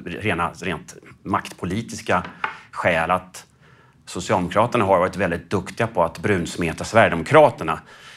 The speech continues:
genom att kalla dem fascister och rasister och sådär, vilket har höjt tröskeln för borgerliga partier att förhandla, eh, med Sverigedemokraterna. Så att det finns alltså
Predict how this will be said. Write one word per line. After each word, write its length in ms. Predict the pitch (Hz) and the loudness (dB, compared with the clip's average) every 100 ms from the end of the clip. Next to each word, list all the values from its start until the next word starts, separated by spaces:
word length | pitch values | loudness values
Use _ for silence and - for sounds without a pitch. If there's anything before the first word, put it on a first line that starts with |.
| - | -14
genom 180 | 85 92 | -8 -4
att 60 | |
kalla 120 | 101 90 | 0 0
dem 100 | 87 | 0
fascister 640 | 90 95 80 - 82 80 | -2 -4 -6 -6 -4 -4
och 120 | 82 | -4
rasister 520 | 82 - 73 - - | -4 -4 -8 -8 -8
och 80 | 78 | -6
sådär, 320 | - 78 78 | -6 -2 -2
vilket 340 | 78 92 92 - | -2 -6 -6 -6
har 300 | 101 98 95 | 0 0 0
höjt 300 | - 117 123 | 2 2 4
tröskeln 680 | 127 123 - - 151 92 90 - - - | 2 2 2 -2 0 0 -2 -12 -20 -16
för 160 | - 104 | -6 0
borgerliga 380 | 110 110 107 | 4 6 6
partier 440 | 135 135 113 95 104 - | 4 2 0 0 0 4
att 480 | 127 160 - - - _ - | 4 4 -4 -18 -20 _ -6
förhandla, 600 | - 98 87 82 85 85 - _ _ _ | 0 2 2 2 0 -2 -10 _ _ _
eh, 220 | 87 87 82 90 | -6 -4 -4 -6
med 220 | 90 71 | -6 -6
Sverigedemokraterna. 680 | - 73 67 - 64 - 85 | -4 -4 -6 -8 -10 -10 -2
Så 100 | 120 | 0
att 80 | - - - - | -2 -8 -18 -12
det 100 | 123 | -8
finns 340 | - 143 135 | 0 2 4
alltså 380 | 123 107 - 110 | 4 2 2 0